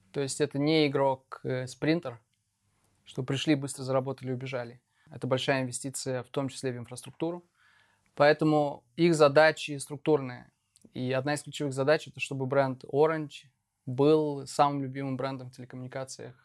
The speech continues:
в стране. Отсюда приходят и продажи, отсюда приходит лояльность клиентов. И задача не ставится на период, там, месяц или два. Задача годовая, на пять лет вперёд, на десять лет вперёд. Но сверхзадача в том, чтобы это был самый любимый бренд.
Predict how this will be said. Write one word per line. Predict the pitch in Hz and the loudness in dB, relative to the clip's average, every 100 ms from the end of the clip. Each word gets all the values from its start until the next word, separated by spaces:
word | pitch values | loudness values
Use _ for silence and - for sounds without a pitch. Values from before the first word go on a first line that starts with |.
| _ | _
в | - | -18
стране. | - 127 120 117 _ _ _ _ _ - _ _ | -12 -12 -14 -20 _ _ _ _ _ -20 _ _
Отсюда | 131 - 180 | -2 4 4
приходят | 160 143 147 131 | 4 6 6 6
и | |
продажи, | 131 131 156 175 151 | 4 6 6 6 4
отсюда | 131 - 135 | 0 -2 -6
приходит | 127 - 127 135 | -6 -2 0 2
лояльность | 127 123 - | 0 0 -6
клиентов. | 135 147 170 160 139 _ _ _ _ _ _ - | -4 -2 -4 -8 -14 _ _ _ _ _ _ -2
И | 139 143 | 2 4
задача | 151 170 175 160 | 6 6 4 0
не | |
ставится | - 185 185 156 | 6 6 6 0
на | 147 139 | 2 2
период, | 131 143 139 - | 2 -2 -2 -2
там, | 127 127 | -2 0
месяц | 139 131 - 135 | -2 -4 -10 -8
или | |
два. | 127 123 120 131 | -8 -10 -12 -4
Задача | 135 143 175 - 160 151 139 _ | 4 4 4 2 2 2 0 _
годовая, | 135 131 131 143 165 147 135 | -2 4 6 8 6 6 -4
на | 127 | -10
пять | - 165 160 | 2 2 2
лет | 151 | -4
вперёд, | - 135 127 | -4 -8 -6
на | 127 | -6
десять | 147 147 | -6 -6
лет | 139 | -8
вперёд. | 131 131 - _ _ _ _ _ | -10 -12 -14 _ _ _ _ _
Но | 139 | 4
сверхзадача | 196 175 160 170 156 | 6 6 8 6 4
в | - | 2
том, | 160 | 2
чтобы | - 143 143 | 2 2 4
это | 131 139 147 | 4 0 -4
был | 139 | -2
самый | - 156 143 | 2 0 0
любимый | 135 131 | -6 -10
бренд. | 131 107 | -10 -16